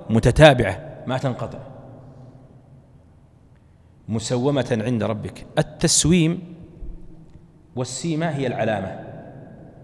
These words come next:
وتسويم الحجارة أنها معدة لهم مقدرة،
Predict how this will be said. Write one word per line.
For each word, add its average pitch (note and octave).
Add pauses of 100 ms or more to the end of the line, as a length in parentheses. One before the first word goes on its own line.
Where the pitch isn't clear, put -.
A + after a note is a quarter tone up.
(880)
وتسويم E3+
الحجارة E3+ (500)
أنها C#3
معدة A#2
لهم C3 (640)
مقدرة، G2